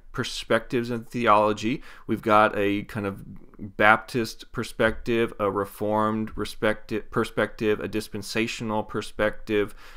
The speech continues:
uh, another Reformed, and then we've got a Methodist, uh, slash Wesleyan perspective. So we've got different perspectives from the theological world on this particular topic, which I would always highly recommend to do.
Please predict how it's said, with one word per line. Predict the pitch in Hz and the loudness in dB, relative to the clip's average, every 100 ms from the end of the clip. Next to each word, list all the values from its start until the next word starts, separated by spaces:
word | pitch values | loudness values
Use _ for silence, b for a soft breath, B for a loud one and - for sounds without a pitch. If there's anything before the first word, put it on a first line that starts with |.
| B - | B 0
uh, | 98 | 2
another | 101 113 120 | 2 2 4
Reformed, | 113 110 117 107 107 110 101 | 2 0 0 2 2 0 -2
and | 113 | -4
then | 117 | -4
we've | 117 | -2
got | 113 107 95 | 2 2 2
a | |
Methodist, | 104 104 107 107 101 98 - - b b b | 0 -2 -2 -2 -2 -2 -8 -14 b b b
uh, | 95 95 | -2 0
slash | 92 107 98 - | 0 0 0 2
Wesleyan | 147 165 123 98 95 | 2 2 -2 -4 -6
perspective. | 107 - - 87 - 120 - B B | -8 -6 -4 -4 -4 -6 -6 B B
So | - 160 | 0 2
we've | 156 | 6
got | 160 160 - 123 | 8 8 6 2
different | 180 208 202 180 - - - | 2 2 0 0 -4 -12 -8
perspectives | 151 - 180 175 147 127 | -6 -2 -2 -2 -2 -6
from | - - 143 147 135 | -8 0 2 2 -2
the | |
theological | 123 135 127 120 117 - 110 | 0 2 6 6 4 -4 -8
world | 117 151 127 110 - | 0 4 4 4 2
on | 117 123 | 0 0
this | 117 | -2
particular | 113 - 104 107 98 | -6 -4 -4 -2 -2
topic, | 98 107 104 85 - | 4 4 4 0 -4
which | 143 | 4
I | 196 | 6
would | 180 | 8
always | 143 135 127 | 6 4 0
highly | - 143 127 110 | 4 6 6 4
recommend | 107 104 87 90 110 | 0 -2 -6 -8 -6
to | 139 | 2
do. | 202 107 - | 4 4 0